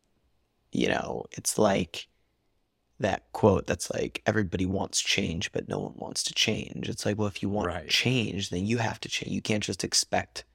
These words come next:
Speaker 1: the world around you to change because you think that things are wrong. It's like, well, like, what are you doing? Because at the end of the day, there's no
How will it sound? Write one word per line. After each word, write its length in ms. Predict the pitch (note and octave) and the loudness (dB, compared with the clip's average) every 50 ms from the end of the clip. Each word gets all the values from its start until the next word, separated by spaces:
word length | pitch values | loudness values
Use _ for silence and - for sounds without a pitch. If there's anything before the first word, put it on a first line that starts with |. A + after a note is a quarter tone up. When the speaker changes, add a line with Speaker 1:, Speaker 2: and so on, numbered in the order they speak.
| _ _ | _ _
Speaker 1:
the 80 | - A2 | 0 2
world 300 | G#2 G#2 G2+ G2+ F#2+ F#2+ | 4 6 6 6 6 4
around 400 | F#2+ F2 F2+ E2+ F2 G2+ G#2+ G#2+ | 2 0 0 -2 -2 -2 -2 -4
you 80 | G2+ F#2+ | -4 -6
to 80 | G2 | -4
change 520 | - - - - - - - - - A2+ - | -4 -4 -4 -4 -6 -8 -8 -8 -8 -6 -6
because 460 | - - - - - - - - - - _ _ _ _ _ _ | -6 -6 -6 -6 -6 -2 -2 -2 -2 -4 _ _ _ _ _ _
you 160 | - A2+ A2 | -2 -2 -2
think 280 | G#2 - - A2 F#2 - | -2 -2 -2 -4 -2 -4
that 180 | - - - - | -6 -8 -2 0
things 280 | G#2 G2 F#2+ F#2 F2 | 0 0 2 0 0
are 100 | F2+ E2 | -2 -2
wrong. 600 | E2 E2 F2+ F#2+ G#2 - - - - - - - - - _ _ _ _ _ - | -2 -2 0 2 2 2 0 0 -4 -6 -10 -12 -12 -14 _ _ _ _ _ -14
It's 140 | - - - | -8 -2 0
like, 140 | - G#2 - | 0 0 0
well, 240 | G#2 G#2 G#2 - - - | -2 -4 -4 -6 -4 -2
like, 180 | - G2+ G2 - | 0 0 0 2
what 160 | G2+ G#2+ G#2+ | 4 4 4
are 40 | G#2 | 4
you 200 | G2 G2+ G#2 G2 | 2 0 0 0
doing? 600 | - - A2+ C3+ - - - - - - - A2+ | 2 2 0 0 0 -4 -8 -10 -8 -8 -6 -2
Because 340 | - G#2 - - G2 E2 F#2+ | -2 -2 0 0 0 0 0
at 120 | F#2 - | 0 -2
the 120 | - - - | -2 -2 -2
end 120 | G#2+ G#2+ | -2 -4
of 60 | - - | -4 -6
the 80 | - F2+ | -8 -2
day, 420 | - G2+ G#2+ A2+ G#2+ G2+ F#2+ - - _ _ _ _ _ _ _ _ | 2 4 6 6 6 4 4 0 -4 _ _ _ _ _ _ _ _
there's 180 | - G#2 G#2+ - | -2 0 2 4
no 220 | B2+ B2+ A2 F#2 | 2 2 2 0